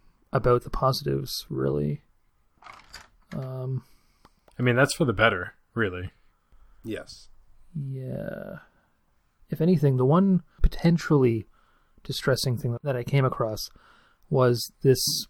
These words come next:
Speaker 1: point that was made in the thread about, um, the thread about M L P fandom being exceptionally creative. One of the posters,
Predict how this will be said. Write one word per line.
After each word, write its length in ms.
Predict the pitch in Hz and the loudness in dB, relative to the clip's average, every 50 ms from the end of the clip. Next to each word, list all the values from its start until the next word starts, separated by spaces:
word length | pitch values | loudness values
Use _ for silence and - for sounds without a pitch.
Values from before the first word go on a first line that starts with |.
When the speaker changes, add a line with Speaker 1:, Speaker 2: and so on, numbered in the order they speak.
| _ _ - | _ _ -10
Speaker 1:
point 480 | - - 160 151 131 120 - - - - - _ | -2 0 0 2 2 0 -2 -6 -12 -16 -20 _
that 120 | - 143 135 | -4 0 2
was 160 | 143 117 110 | 2 2 2
made 300 | 123 120 117 117 117 - | 2 2 2 2 0 0
in 200 | - 147 127 123 | -2 -2 0 0
the 80 | 123 120 | 0 -2
thread 280 | 113 - 135 123 117 | -4 -2 -2 -2 -2
about, 380 | 113 - 123 117 120 - - - | 0 0 0 0 0 0 -2 -4
um, 280 | 120 110 107 107 104 - - - _ _ _ _ _ _ _ - | -4 -4 -6 -8 -12 -14 -16 -20 _ _ _ _ _ _ _ -10
the 180 | - 139 143 131 | -4 -2 -2 0
thread 260 | - - 131 117 - | 2 2 2 2 2
about 340 | 139 113 123 113 117 - - | 2 2 2 2 2 2 2
M 120 | 127 120 117 | 2 4 4
L 80 | 113 | 4
P 200 | - - - 123 | 4 4 2 2
fandom 520 | - - 123 117 113 113 113 107 110 110 - | 0 0 0 0 2 0 0 -2 -4 0 2
being 220 | 120 113 113 131 | 2 2 2 0
exceptionally 760 | - - - - - 123 117 - - - 127 117 113 110 110 | -2 -4 -4 -2 0 0 -2 -2 -4 -6 -6 -4 -2 -2 -2
creative. 680 | - - - 123 120 113 117 113 113 113 107 - - - - - _ _ _ - - - - | -2 -2 -2 -2 -4 -2 -2 -2 -2 -4 -4 -8 -12 -20 -20 -20 _ _ _ -20 -20 -20 -18
One 240 | - - 160 147 147 139 | -14 -4 0 2 4 4
of 40 | |
the 160 | 135 139 135 131 | 4 4 2 2
posters, 880 | - - 139 135 - - - 127 120 120 120 117 - - - - - - | 2 2 2 2 0 0 -2 0 0 0 -2 -2 -6 -8 -10 -10 -12 -16